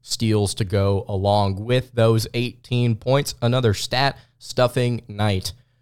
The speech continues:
for the forward transfer from, uh, West Virginia.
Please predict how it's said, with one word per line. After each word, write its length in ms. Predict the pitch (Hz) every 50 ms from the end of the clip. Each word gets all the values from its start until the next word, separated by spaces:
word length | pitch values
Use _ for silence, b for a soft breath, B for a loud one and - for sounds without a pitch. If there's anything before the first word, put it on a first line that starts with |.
| b b
for 200 | _ - - 110
the 60 | 104 101
forward 520 | - - 120 113 117 117 117 113 110 110
transfer 560 | - - 113 107 104 101 - - 110 98 98
from, 380 | 98 - - 104 98 95 98 107
uh, 280 | 110 113 117 107 98
West 280 | 95 98 107 104 - -
Virginia. 500 | - 104 98 117 123 127 127 123 120 120